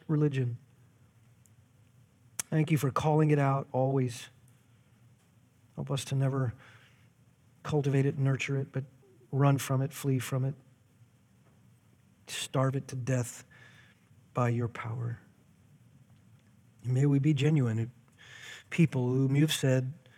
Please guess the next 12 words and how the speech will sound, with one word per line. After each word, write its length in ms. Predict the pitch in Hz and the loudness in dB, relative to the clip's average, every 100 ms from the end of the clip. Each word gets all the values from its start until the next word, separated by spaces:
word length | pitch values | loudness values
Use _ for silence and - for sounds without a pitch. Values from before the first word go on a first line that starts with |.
| - | -12
should 200 | - 123 | -6 -2
love 300 | 131 147 143 | 2 2 4
without 300 | 143 151 160 | 2 2 2
a 40 | |
mask, 420 | 117 110 110 - - _ _ _ _ _ _ _ _ _ _ _ - | 2 2 0 -6 -14 _ _ _ _ _ _ _ _ _ _ _ -10
Romans 320 | 127 123 120 | -4 -4 -4
twelve 280 | - 123 120 | -6 -6 -4
nine, 300 | 113 110 107 - _ _ _ _ _ _ _ - | -4 -4 -6 -12 _ _ _ _ _ _ _ -6
to 100 | 147 | -2
love 240 | 147 139 | 2 2
without 280 | 143 143 156 | 2 2 2
hypocrisy. 720 | 143 117 104 113 - - | 0 -2 -6 -10 -14 -16